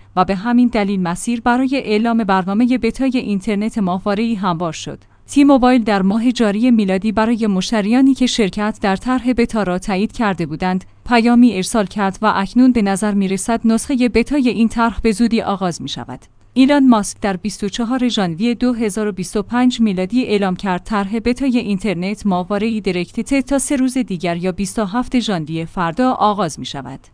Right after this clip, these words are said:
این در حالی است که یک منبع قبلاً اعلام کرده بود این طرح تا اوایل فوریه فعال نمی‌شود. پوشه ماهواره‌های استارلینک جنرل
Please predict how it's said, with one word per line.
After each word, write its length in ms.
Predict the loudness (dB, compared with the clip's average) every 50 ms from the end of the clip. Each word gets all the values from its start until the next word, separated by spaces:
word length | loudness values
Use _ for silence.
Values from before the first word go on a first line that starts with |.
| _
این 160 | -2 -2 0
در 180 | 2 4 4 2
حالی 320 | 2 2 0 0 0 0
است 300 | 0 -2 -2 -4 -6 -4
که 60 | -2 -2
یک 320 | 0 0 -2 -2 0 2
منبع 340 | 2 2 2 2 0 0 0 0
قبلاً 360 | 0 0 0 2 2 0 0 0
اعلام 300 | 0 0 0 2 2 2
کرده 340 | 0 0 0 -2 0 0 -2
بود 220 | -2 -2 -4 -4 -2
این 140 | 0 2 2
طرح 320 | 2 0 -2 -2 -2 -2 -2
تا 200 | -2 -2 0 0 0
اوایل 440 | 0 0 2 0 0 0 0 -2 -2
فوریه 420 | -2 -2 -4 -2 -2 -4 -4 -4
فعال 440 | -4 -2 -2 -2 -2 -2 -2 0 0
نمی‌شود. 600 | 0 0 0 0 -2 -4 -6 -8 -10 -10 -10 -12 -14 -16 _ _ _ _ _ _ _ _ -2
پوشه 360 | 2 2 2 4 2 4 4
ماهواره‌های 800 | 6 6 6 4 4 2 0 0 0 0 0 0 -2 -2 -4 -4
استارلینک 580 | -6 -4 -2 -2 -2 -2 -2 -2 -4 -4 -4 -4
جنرل 380 | -2 -2 -2 0 0 0 -2